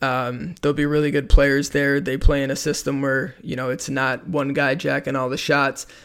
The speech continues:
There's a lot of passing and team basketball and things like that. They're from Wisconsin, and Wisconsin has room.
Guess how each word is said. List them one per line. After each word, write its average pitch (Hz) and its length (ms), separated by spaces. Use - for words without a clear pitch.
There's 147 120
a 147 40
lot 143 240
of 139 220
passing 135 560
and 135 120
team 143 220
basketball 135 480
and 131 160
things 139 220
like 120 220
that. 143 220
They're 127 140
from 147 300
Wisconsin, 139 540
and 135 120
Wisconsin 135 500
has 131 220
room. 117 280